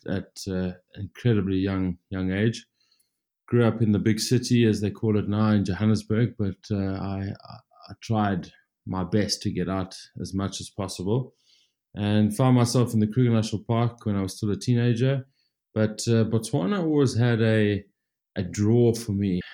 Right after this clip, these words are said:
I think Botswana is, for me, one of the ultimate destinations. I've been here for close to twenty years now, and it,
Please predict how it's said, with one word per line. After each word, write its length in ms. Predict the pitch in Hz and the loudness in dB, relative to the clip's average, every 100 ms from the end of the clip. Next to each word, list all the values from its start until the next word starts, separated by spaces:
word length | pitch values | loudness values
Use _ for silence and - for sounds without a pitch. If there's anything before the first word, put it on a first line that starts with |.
| - - | -18 -16
I 80 | |
think 360 | - - 139 - | -8 -4 -4 -2
Botswana 760 | 123 - 127 131 135 131 123 - _ _ _ _ _ - | -4 -2 0 2 4 4 2 0 _ _ _ _ _ -2
is, 520 | 113 110 107 - - | 0 0 -2 -6 -4
for 140 | 113 | 0
me, 200 | 110 123 | 2 4
one 200 | 110 104 | 4 2
of 60 | 101 | -2
the 100 | 98 | -2
ultimate 500 | 98 101 - 98 - | -2 -4 -4 -6 -2
destinations. 1080 | 101 95 - 98 95 - 95 87 - - - 95 | -4 -4 -4 -4 -4 -4 -6 -6 -8 -12 -12 -12
I've 160 | 92 | -4
been 180 | 101 104 | 0 0
here 220 | 101 101 | 0 -2
for 400 | 95 98 95 92 | -4 -4 -4 -4
close 300 | - 104 - | -4 -4 -4
to 60 | - | -8
twenty 260 | - 107 101 | 0 2 4
years 320 | 101 101 95 | 2 2 0
now, 320 | 104 120 123 _ _ _ _ _ _ _ | -2 -2 -6 _ _ _ _ _ _ _
and 480 | 104 104 107 107 - - _ _ | 0 2 4 4 0 -10 _ _
it, 300 | - 113 113 | -8 -6 -6